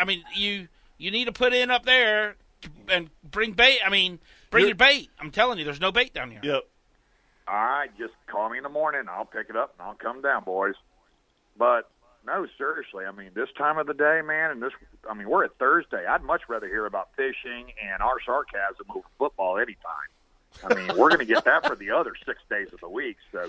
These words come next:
Speaker 3: just
Speaker 2: That's right.
Speaker 3: give us one
Speaker 2: Absolutely.
Speaker 3: hour and let's go.
Speaker 2: Yeah, just give us, just give us our hour,
Speaker 1: Yeah.
Speaker 2: and then, and then our
Speaker 3: Yeah.
Speaker 2: three hours on Saturday
Speaker 1: Yeah.
Speaker 2: mornings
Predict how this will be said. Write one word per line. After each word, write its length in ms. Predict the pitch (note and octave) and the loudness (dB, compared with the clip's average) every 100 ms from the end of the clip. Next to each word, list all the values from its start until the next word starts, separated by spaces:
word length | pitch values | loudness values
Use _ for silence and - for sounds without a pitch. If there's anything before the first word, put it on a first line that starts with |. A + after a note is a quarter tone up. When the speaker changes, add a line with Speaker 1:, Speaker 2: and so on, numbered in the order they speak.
| - | -10
Speaker 3:
just 100 | A#2+ G#3 | -2 2
Speaker 2:
That's 200 | G#3+ A3 | 2 4
right. 260 | G#3 G#3 - | 2 2 4
Speaker 3:
give 220 | C#3 F3+ | 4 6
us 100 | F#3+ C3+ | 2 4
one 100 | F#3+ E3 | 6 6
Speaker 2:
Absolutely. 360 | D3+ F3+ E3 A2+ | 6 4 2 0
Speaker 3:
hour 120 | A#2 | -4
and 140 | A2 - - - - | -4 0 2 4 2
let's 260 | - G#4+ - | 4 4 6
go. 120 | F#3+ | 6
Speaker 2:
Yeah, 120 | D4+ G#3+ | 4 2
just 300 | C#4+ - - | 0 0 4
give 160 | C#4 | 4
us, 160 | G#4+ - F3+ | 4 0 -6
just 260 | C4 - - | -4 -4 -2
give 160 | A#3 | -2
us 100 | F4 G#3+ | 0 2
our 200 | E3 D3 | 2 4
hour, 340 | F3+ F3 A#2+ | 6 6 4
Speaker 1:
Yeah. 220 | - - F#3+ | 4 6 6
Speaker 2:
and 60 | |
then, 200 | G3 F#3+ | 4 2
and 120 | F3+ | 0
then 140 | E3+ G3 | 2 4
our 140 | F#3+ | 4
Speaker 3:
Yeah. 80 | G3 | 4
Speaker 2:
three 200 | F#3 G#3 | 2 6
hours 340 | F3 E3 D#3 - | 6 8 4 0
on 140 | B2+ | -8
Saturday 460 | - F#3+ F#3 D#3 C#3 | 0 2 4 2 0
Speaker 1:
Yeah. 160 | F4+ A#3 | 6 6
Speaker 2:
mornings 180 | D3+ | 6